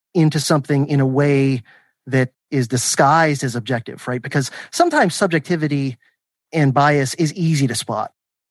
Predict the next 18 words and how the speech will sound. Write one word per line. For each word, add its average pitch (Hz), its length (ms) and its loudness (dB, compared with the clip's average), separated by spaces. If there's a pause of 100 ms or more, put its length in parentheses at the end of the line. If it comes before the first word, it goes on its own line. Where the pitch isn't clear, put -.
if 143 180 -2
you're 120 240 -2 (300)
at 156 80 4
all 131 180 4
paying 123 220 -4
attention 120 340 -6
and 113 80 -4
looking 127 220 -4
for 170 200 -2
it. - 80 -4 (260)
Sometimes 254 420 2
it 185 80 -2
can 170 100 -2
be 160 100 0
a 147 60 2
little 147 180 2
bit 139 300 0
harder, 165 480 -2